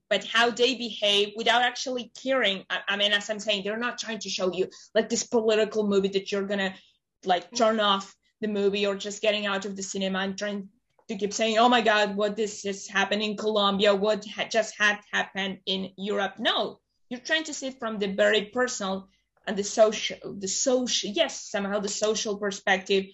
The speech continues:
of how these people have to behave, being professional, but at the same time, like, not getting into the news, like, just getting into how you deliver them and how they get into the emotions of trying to connect everything. And just really, like,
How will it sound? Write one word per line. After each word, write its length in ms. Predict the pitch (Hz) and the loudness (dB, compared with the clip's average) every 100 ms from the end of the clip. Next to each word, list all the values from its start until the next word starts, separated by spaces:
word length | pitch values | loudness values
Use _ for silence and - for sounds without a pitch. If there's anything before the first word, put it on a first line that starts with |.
| - - | -16 -6
of 120 | 208 | 0
how 160 | 208 202 | 2 2
these 200 | 196 - | -2 -6
people 280 | 214 202 | -6 -6
have 200 | 196 196 | -2 -4
to 100 | 190 | -2
behave, 480 | 190 190 233 202 156 | -4 0 4 4 2
being 180 | 208 214 | -4 -2
professional, 800 | 226 208 277 - - 208 220 - _ _ _ _ _ _ _ - | -6 0 2 2 -2 -4 -4 -6 _ _ _ _ _ _ _ 0
but 100 | 233 | 4
at 140 | 220 214 | 4 2
the 80 | 214 | -4
same 180 | 233 | -4
time, 220 | 226 208 202 | 0 0 2
like, 200 | 202 196 | 0 2
not 240 | 220 202 | 0 2
getting 240 | 226 214 - - | 0 -2 -6 0
into 440 | 247 226 214 233 | 2 2 0 -4
the 120 | 202 | -2
news, 480 | 196 202 175 - - 175 | -2 -2 -4 -8 -16 -6
like, 240 | 175 175 | -6 -4
just 240 | 190 190 202 | -10 -6 -2
getting 280 | 196 196 | -2 -2
into 240 | 196 190 202 | -6 -6 -6
how 360 | 208 226 233 | 2 4 4
you 180 | 196 214 | 2 -2
deliver 540 | 190 180 185 175 165 165 | -2 -2 -4 -4 -6 -4
them 280 | 165 151 147 196 | -6 -6 -2 0
and 120 | 202 | 2
how 220 | 202 214 | 2 2
they 160 | 208 202 | 4 2
get 240 | 202 208 | 2 0
into 260 | 208 202 196 | -2 -4 -4
the 100 | 190 | -2
emotions 680 | 185 190 190 196 185 190 _ - - | -2 -4 -4 -4 -6 -8 _ -20 -2
of 120 | 214 214 | 0 2
trying 280 | 214 202 | 0 0
to 120 | 196 196 | -2 -2
connect 380 | 190 185 - - | -2 -2 -4 0
everything. 640 | 190 - - _ - - - - - | 0 0 -6 _ -18 -18 -18 -20 -8
And 180 | 196 190 | -6 -2
just 300 | 196 - 190 | -2 -2 0
really, 400 | 190 180 165 - | 2 2 0 -4
like, 300 | - 110 | -4 -4